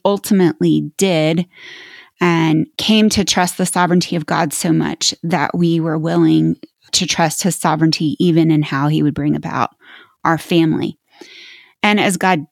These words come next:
did bring about our family, God continued to grow our faith through that struggle. It was a very difficult thing, but in retrospect, I praise God for it, even for the suffering,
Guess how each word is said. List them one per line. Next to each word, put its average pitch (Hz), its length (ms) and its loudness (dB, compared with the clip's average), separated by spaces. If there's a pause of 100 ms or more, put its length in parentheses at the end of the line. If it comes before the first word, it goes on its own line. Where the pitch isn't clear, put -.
(140)
did 233 380 2
bring 165 280 0
about 147 340 -4
our 165 160 -2
family, 165 540 0 (240)
God 185 240 0
continued 180 680 0
to 180 140 -4
grow 165 360 -2
our 170 160 -2
faith 160 420 -4
through 170 120 -4
that 160 220 -2
struggle. 175 380 -2
It - 60 -2
was 185 160 2
a 185 80 2
very 165 320 -2
difficult 214 800 -4
thing, 254 380 2 (840)
but 180 420 0
in 196 140 2
retrospect, 185 720 -2
I 180 100 -2
praise 196 400 0
God 170 240 -2
for 170 300 -4
it, 156 160 -2
even 208 380 2
for 202 160 -2
the 170 140 0
suffering, 156 640 -2